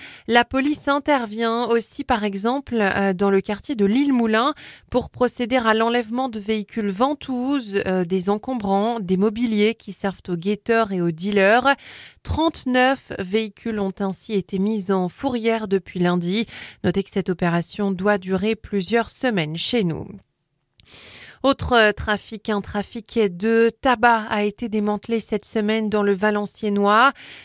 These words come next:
Soixante-dix kilos de tabac environ ont été saisis, des objets de luxe, plusieurs armes aussi.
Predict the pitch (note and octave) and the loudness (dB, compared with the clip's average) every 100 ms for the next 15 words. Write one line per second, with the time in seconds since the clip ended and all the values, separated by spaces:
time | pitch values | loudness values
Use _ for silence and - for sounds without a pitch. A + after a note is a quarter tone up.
0 | - - E4 D#4 D4+ C4+ B3 B3+ - A#3 | -16 2 2 2 0 -2 -4 -8 -6 0
1 | A#3+ G#3 G#3+ A3 - G#3+ G#3 G#3 G#3 G#3+ | 2 2 2 2 2 0 2 0 0 -4
2 | G3+ G#3 G3 G3+ - G3+ - A#3+ A3+ G#3 | -2 -4 -2 -4 -2 -2 -2 -2 -2 -2
3 | A#3+ B3+ C#4+ B3+ G#3 F#3+ A#3 A#3 G#3 G#3 | 0 0 0 0 -2 0 0 0 -2 2
4 | A3+ G3+ A3 A#3+ C4+ C4+ - - G3 G3+ | 2 4 2 4 4 2 -4 -4 -2 -4
5 | - G#3 F#3+ G3+ F#3+ A#3+ B3 A3+ G#3 G3 | -6 -2 2 2 4 4 4 2 0 0
6 | - G3+ - - G#3+ A#3 | 0 -4 -4 -10 -4 0